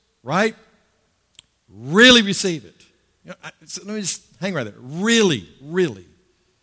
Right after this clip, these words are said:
It's like this. It's like, uh, you, you've, you've probably heard of many different ways that people propose to their spouse, right? The guy proposes to his, to his fiance, to his spouse, you know, to marry him. And so, um,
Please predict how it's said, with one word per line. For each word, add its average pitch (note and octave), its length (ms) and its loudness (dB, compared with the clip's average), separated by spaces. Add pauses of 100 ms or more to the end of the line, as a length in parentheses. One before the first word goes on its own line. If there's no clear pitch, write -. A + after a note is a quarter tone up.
(140)
It's - 160 0
like F3 200 0
this. F3 360 -2
It's D3+ 180 -8
like, E3+ 200 -4 (1200)
uh, D3+ 160 -8
you, F3+ 220 -18
you've, F3 180 -8 (240)
you've D#3+ 180 -12
probably D#3+ 280 -4
heard D#3 200 -2
of C3+ 100 -6
many E3+ 280 -2
different D3+ 320 -6
ways D3+ 360 -2
that A#2 160 -14
people C3+ 300 -8
propose A#2 920 -10
to B2 100 -14
their G#2+ 140 -14
spouse, G2 480 -10
right? A#2+ 200 -10
The A#2+ 80 -16
guy A#2 200 -10
proposes A#2 520 -12
to A#2 100 -18
his, G#2+ 180 -14 (480)
to - 80 -18
his G#2+ 180 -12 (240)
fiance, C#3 400 -8 (120)
to A#2 100 -16
his G#2+ 100 -14
spouse, C#3+ 400 -6
you C#3 60 -12
know, B2+ 80 -8
to G2+ 100 -14
marry C#3+ 240 -6
him. D3 120 -6
And A2 140 -12
so, A#2 300 -8 (540)
um, A2 200 -12